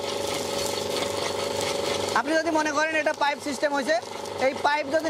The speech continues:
না system করে আপনি যদি দড়ির মতন তৈরি করেন, সেটা কিন্তু আমরা ভিডিওর শেষে link দিয়ে দিব, দেখতে পারবেন। আর first কমেন্টে এই মেশিন বিষয়ে আরও বিভিন্ন প্রকারের video আছে, সেই লিঙ্কগুলো প্রথম কমেন্টে দেওয়া থাকবে,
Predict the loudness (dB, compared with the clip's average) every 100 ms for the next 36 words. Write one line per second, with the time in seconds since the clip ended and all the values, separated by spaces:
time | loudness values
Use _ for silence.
0 | 2 2 0 0 0 2 2 2 2 2
1 | 4 2 0 -2 0 0 2 2 0 -2
2 | -6 -8 -6 0 2 4 2 2 2 2
3 | 2 2 2 2 2 0 0 0 0 2
4 | 2 2 2 -2 -10 -2 0 2 4 4
5 | 4 2 0 -4 0 0 2 2 2 0
6 | 2 2 4 4 4 2 0 0 0 0
7 | 2 2 2 2 0 -6 -4 0 2 2
8 | 2 4 4 2 2 2 2 2 4 4
9 | 4 2 -2 -4 -8 -6 2 2 4 2
10 | 2 2 4 2 2 2 2 2 0 2
11 | 2 2 0 0